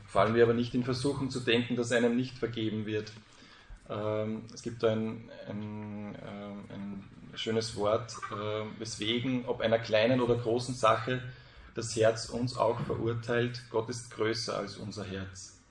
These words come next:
Also aus dem ersten Johannes drei zwanzig. Ähm, ein schöner bildlicher Vergleich zu dieser Stelle ist, äh, dass man sich alle seine Sünden und Verfehlungen in einem Wassertropfen, äh, vorstellt.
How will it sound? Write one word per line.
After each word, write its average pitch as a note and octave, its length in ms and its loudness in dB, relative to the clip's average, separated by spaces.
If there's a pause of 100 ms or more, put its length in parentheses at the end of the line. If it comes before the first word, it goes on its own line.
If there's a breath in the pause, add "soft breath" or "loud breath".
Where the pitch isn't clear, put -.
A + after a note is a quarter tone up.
(1300 loud breath)
Also - 140 -14
aus - 120 -14
dem G2 220 -10
ersten - 180 -14
Johannes F#2+ 300 -8
drei F#2 180 -12
zwanzig. F#2 500 -12 (1500 loud breath)
Ähm, G#2 540 -4 (140)
ein A2 80 -4
schöner A2+ 240 0
bildlicher A#2+ 400 -2
Vergleich A2+ 440 -2
zu B2 120 -8
dieser A#2 240 -4
Stelle A2 320 0
ist, - 440 -4
äh, G#2+ 320 -2
dass G#2+ 140 -6
man A2 100 -4
sich G#2+ 280 -6
alle G#2+ 180 0
seine A2+ 240 -2
Sünden A#2+ 640 -4
und G#2 260 -6
Verfehlungen A2+ 720 -2
in A#2 160 -4
einem G#2+ 320 -4
Wassertropfen, A2 840 -6 (300)
äh, G#2+ 340 -4 (480)
vorstellt. A2+ 520 -2